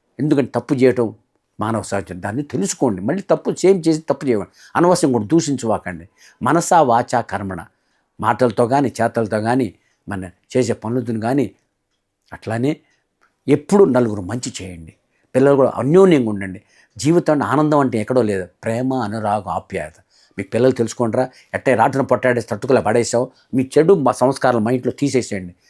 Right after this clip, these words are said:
అందరూ ఒకళ్ళు అన్యోన్యంగా ఉండండి, జీవితం అంతా ఆనందమయంగా చేసుకుంటారా. మీరు చేసుకోవాలి, పిల్లలు అన్యోన్యంగా బ్రతకాలి,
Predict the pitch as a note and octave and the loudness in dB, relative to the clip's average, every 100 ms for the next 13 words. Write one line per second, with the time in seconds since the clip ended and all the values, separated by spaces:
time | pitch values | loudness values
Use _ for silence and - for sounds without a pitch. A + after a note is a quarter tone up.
0 | _ - E3+ F3 C3+ D#3 A#2+ B2+ E3 D3 | _ -2 2 4 4 4 4 4 4 4
1 | A#2 G#2+ F#2+ - _ _ - C3 C#3+ B2 | 2 -2 -6 -10 _ _ -4 0 0 0
2 | A#2 A#2 A#2 C#3+ D3 C3 B2 G2+ G#2+ - | -4 -2 0 2 2 2 0 -2 -8 -8
3 | G#2 F#2+ G2+ - _ _ A#2 - D3 F3+ | -10 -8 -8 -10 _ _ -8 0 4 4
4 | - F#3+ F3 F3 F#3 F#3 _ _ - D3+ | 4 4 6 8 6 4 _ _ 2 4
5 | C#3+ C#3 E3+ F3+ E3 C3 C3+ D3+ E3 E3+ | 4 4 4 6 4 2 2 2 4 6
6 | E3+ | 6